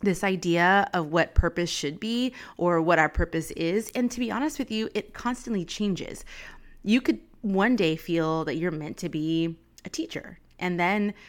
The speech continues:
two or three years or four years or five years down the road, you're like, "Actually, no,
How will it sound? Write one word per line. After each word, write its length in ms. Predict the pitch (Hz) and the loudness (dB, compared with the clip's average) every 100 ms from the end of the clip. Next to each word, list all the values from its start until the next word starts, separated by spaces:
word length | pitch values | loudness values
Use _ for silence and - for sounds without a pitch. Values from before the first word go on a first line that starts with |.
| - _ | -20 _
two 160 | - 233 | -4 0
or 60 | 240 | 0
three 160 | 254 | 0
years 260 | 247 240 233 | 2 2 2
or 80 | 220 | -2
four 220 | - 233 | -2 0
years 220 | 233 214 | 0 0
or 60 | 214 | -2
five 180 | 196 | 0
years 180 | 214 220 | 0 0
down 140 | 220 208 | 0 -2
the 80 | |
road, 300 | 190 196 220 | 0 0 0
you're 180 | 196 180 | 0 -2
like, 260 | 180 175 - - | -2 -2 -4 0
"Actually, 400 | 202 - 220 202 | 0 0 -2 0
no, 340 | 233 240 233 | 0 -2 -4